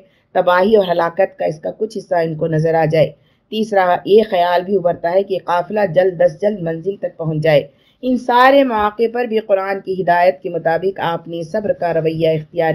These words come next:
کیا اور نامعقول مطالبات پورا کرنے یا عذاب لانے یا نہ لانے یا منزل تک پہنچ جانے کا معاملہ سراسر اللہ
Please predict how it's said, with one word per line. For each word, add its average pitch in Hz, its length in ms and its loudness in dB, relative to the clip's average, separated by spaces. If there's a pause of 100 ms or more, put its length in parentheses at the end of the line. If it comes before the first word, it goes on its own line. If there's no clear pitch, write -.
(100)
کیا 165 220 0 (360)
اور 196 180 2
نامعقول 196 640 0
مطالبات 180 680 0
پورا 175 280 -2
کرنے 185 240 -4
یا 185 160 -2
عذاب 160 320 -4
لانے 180 260 -4
یا 185 100 -4
نہ 170 120 -4
لانے 165 340 -2
یا 185 160 -4
منزل 160 380 -4
تک 156 200 -4
پہنچ 156 220 -2
جانے 170 300 0
کا 165 120 -6
معاملہ 160 320 -2 (540)
سراسر 247 460 4
اللہ 185 280 0